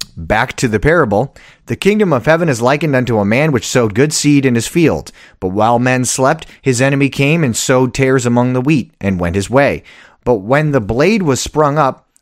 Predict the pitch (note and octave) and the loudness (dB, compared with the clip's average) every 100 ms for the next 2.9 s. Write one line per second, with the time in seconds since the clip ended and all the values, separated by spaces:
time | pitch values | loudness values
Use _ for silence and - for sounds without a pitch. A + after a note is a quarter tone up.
0 | - G#2 F#2+ C3+ D#3 - D3 - - F#3 | -6 -4 0 -2 -2 0 0 0 0 2
1 | D3 - - G#2+ C#3+ D#3+ D3+ B2 A#2+ A2 | 2 -2 -6 -2 0 0 2 2 2 -2
2 | - C3 A#2 A2+ A#2 A#2+ A2+ - - | -2 0 2 2 2 0 0 -8 -12